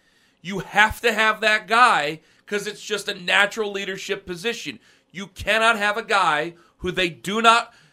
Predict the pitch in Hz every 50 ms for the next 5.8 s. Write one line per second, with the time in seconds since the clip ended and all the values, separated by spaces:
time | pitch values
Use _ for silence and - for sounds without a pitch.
0 | _ _ _ _ _ _ 165 196 202 208 202 190 160 - - 220 240 247 247 247
1 | 247 247 254 247 240 254 277 285 269 220 - 147 147 110 92 - _ _ _ _
2 | _ _ _ _ _ _ _ _ 151 180 190 196 190 - - 165 - - - 196
3 | 254 320 349 403 262 208 170 165 170 190 190 170 _ _ _ _ _ _ _ _
4 | _ _ _ _ 120 175 196 208 226 208 175 160 143 190 202 208 196 214 190 -
5 | - - - 254 294 294 - - 208 170 151 151 165 175 -